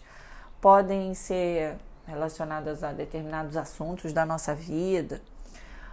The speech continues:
podem ser documentos, né, questões burocráticas. Inclusive, a dica, quando Mercúrio tá retrógrado, é sempre que a pessoa procure ficar atenta em relação aos seus documentos,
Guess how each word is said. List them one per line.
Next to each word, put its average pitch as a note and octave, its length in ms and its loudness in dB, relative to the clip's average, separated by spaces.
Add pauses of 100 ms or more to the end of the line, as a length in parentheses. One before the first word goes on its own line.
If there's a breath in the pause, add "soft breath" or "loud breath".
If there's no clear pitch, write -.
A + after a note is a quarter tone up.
(220 loud breath)
podem F3 380 4
ser F3 320 -2
documentos, E3+ 1040 -4
né, D#3+ 280 0
questões D#3 420 -4
burocráticas. D#3 1000 2
Inclusive, D#3+ 580 -2
a D#3+ 60 2
dica, E3 880 0 (260)
quando D3+ 280 -2
Mercúrio D#3 340 -2
tá D#3 120 2
retrógrado, D#3 840 4 (440 loud breath)
é E3+ 100 6
sempre G3+ 960 0
que G3+ 80 2
a F3 40 2
pessoa F3 520 4
procure E3+ 560 0
ficar E3 400 2
atenta D#3+ 680 -2
em E3 80 -2
relação E3 480 -2
aos D#3+ 100 -4
seus D#3+ 200 -4
documentos, E3 1120 -2